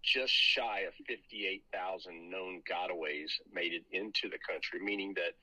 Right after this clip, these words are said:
a Border Patrol agent saw an individual cross into the United States illegally, a sensor picked them up, or sign on the ground of their footprints were picked up, and those were counted. So I get the concern. And then not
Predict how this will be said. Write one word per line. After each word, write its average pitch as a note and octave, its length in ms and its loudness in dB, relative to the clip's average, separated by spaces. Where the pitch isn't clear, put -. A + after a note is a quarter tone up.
a F#2+ 160 4
Border A2 300 0
Patrol G2+ 340 0
agent G2 300 0
saw A2 320 2
an G#2+ 80 -2
individual F#2+ 500 -2
cross F#2+ 640 0
into G2+ 260 -6
the G2 60 -6
United F#2 320 -2
States - 360 -2
illegally, - 460 -2
a - 60 0
sensor A2+ 440 0
picked - 320 -6
them E2+ 200 -6
up, E2 220 -4
or F#2 260 -2
sign G#2+ 500 2
on G2+ 160 -2
the F2 80 -6
ground F2+ 320 -2
of - 100 -6
their - 100 -6
footprints - 640 -4
were - 100 -4
picked - 340 -2
up, G2 220 0
and G2 120 -2
those - 180 2
were F2+ 140 -4
counted. G#2+ 400 0
So A2 420 4
I C3 140 2
get C#3+ 220 2
the - 100 0
concern. F#2 580 0
And G2 140 -2
then A#2+ 220 0
not C3+ 200 0